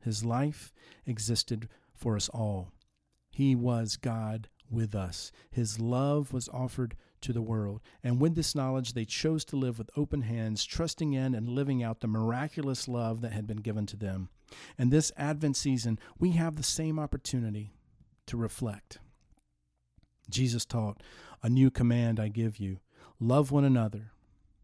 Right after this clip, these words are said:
As I have loved you, so you must love one another. And by this, everyone will know that you are my disciples if you love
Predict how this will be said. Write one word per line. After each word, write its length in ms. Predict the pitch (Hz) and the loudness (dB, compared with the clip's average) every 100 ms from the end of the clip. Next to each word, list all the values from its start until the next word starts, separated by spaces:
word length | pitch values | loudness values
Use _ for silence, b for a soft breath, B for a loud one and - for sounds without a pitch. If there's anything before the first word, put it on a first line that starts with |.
| _ _ _ _ _ _ _ _ _ _ _ b b b - | _ _ _ _ _ _ _ _ _ _ _ b b b -4
As 160 | 117 | 2
I 160 | 131 151 | 4 4
have 140 | 143 | 4
loved 260 | 135 131 123 | 2 2 2
you, 120 | 120 | 0
so 240 | 110 - 123 | 0 0 0
you 240 | 113 127 | 4 4
must 320 | 131 123 - | 4 2 0
love 240 | 120 117 117 | 0 0 0
one 140 | 113 | 0
another. 320 | 113 107 107 | 2 0 -2
And 180 | 123 113 | -2 -2
by 160 | 123 120 | 0 0
this, 240 | 120 - - | 0 -2 -4
everyone 480 | 151 160 147 139 131 | 0 2 2 2 2
will 80 | |
know 300 | 113 110 107 | 0 0 0
that 160 | 104 120 | -2 -6
you 180 | 113 110 | -4 -2
are 40 | |
my 180 | 107 104 | -2 -4
disciples 640 | 101 - 98 - 104 95 | -4 -6 -6 -8 -8 -8
if 200 | - 104 | -12 -10
you 120 | 107 98 | -8 -4
love 480 | 107 101 98 101 | -4 -4 -6 -10